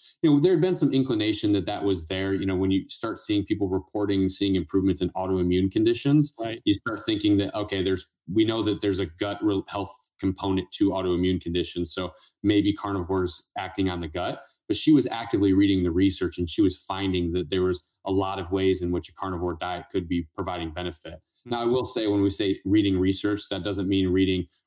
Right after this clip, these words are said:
Speaker 1: randomized controlled clinical trials looking at the carnivore diet for, you know, forty-five days on thirty subjects. Those unfortunately don't exist.
Speaker 2: Right.
Speaker 1: Uh, but there is a lot of mechanistic research out there and a lot of, you know, research that we can kind of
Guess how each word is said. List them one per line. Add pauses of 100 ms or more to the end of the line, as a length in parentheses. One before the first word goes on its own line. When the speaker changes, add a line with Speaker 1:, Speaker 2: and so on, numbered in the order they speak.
(100)
Speaker 1:
randomized
controlled
clinical
trials
looking
at
the
carnivore
diet
for, (220)
you
know,
forty-five
days
on
thirty
subjects.
Those
unfortunately
don't
exist. (220)
Speaker 2:
Right.
Speaker 1:
Uh,
but
there
is
a
lot
of
mechanistic
research
out
there (240)
and
a
lot
of,
you
know,
research
that
we
can (460)
kind
of